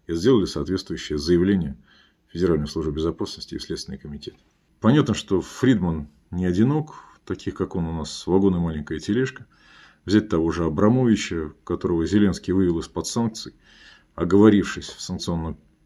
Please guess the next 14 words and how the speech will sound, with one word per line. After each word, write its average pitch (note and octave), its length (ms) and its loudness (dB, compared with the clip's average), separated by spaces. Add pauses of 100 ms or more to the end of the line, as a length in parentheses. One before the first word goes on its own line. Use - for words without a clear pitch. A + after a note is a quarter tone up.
(260)
э, C#2 340 -8
перечне, F#2 480 0 (600)
что E2 500 -4
санкции G2 420 2
на F2+ 60 0
него F2+ 200 2
не F2 80 2
распространяются, G#2 840 0
пока D2+ 800 -4 (140)
Абрамович F2 540 0
участвует F2+ 460 0
в - 80 -20
переговорном D#2+ 500 0
процессе. - 520 -10